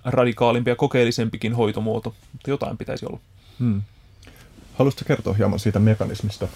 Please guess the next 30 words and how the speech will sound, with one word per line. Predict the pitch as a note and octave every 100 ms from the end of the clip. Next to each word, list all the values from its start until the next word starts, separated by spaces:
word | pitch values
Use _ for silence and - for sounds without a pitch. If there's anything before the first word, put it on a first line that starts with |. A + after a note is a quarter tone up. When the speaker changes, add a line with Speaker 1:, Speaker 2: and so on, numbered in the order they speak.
| - -
Speaker 2:
minkä | G#2+ G#2
takia | G2 G2+ F2 - - - - - - - G#2+
M | G2
D | F2+ F2
M | F2+
A, | F#2
tai | -
mi-, | F#2 G#2
mikä | - G2+ A2 G#2+
tämän | G#2 G2
hetken | G2+ - F#2
tiedon | F#2+ F#2 F#2
valossa | G2 F#2+ -
on | F2 F#2 - G2
M | F#2
D | - F#2+
M | F#2
A:ssa | G#2 -
se | G2 - -
mekanismi, | G#2+ G2 A2+ F#2+ -
joka | F#2+ F#2
tekee | F2 - F#2+
siitä | - - - - - - - - - - - -
tehokkaan | A2 G2 G2 - G#2 G#2+ -
näillä | - F#2+ G#2
henkilöillä? | G#2+ A2 - C2+ F2 - - - - - - - - - - - - - C3
Speaker 1:
Niin, | F#3 G#3+ D3
no | C3+
ehkä | - C#3+
näin | C#3+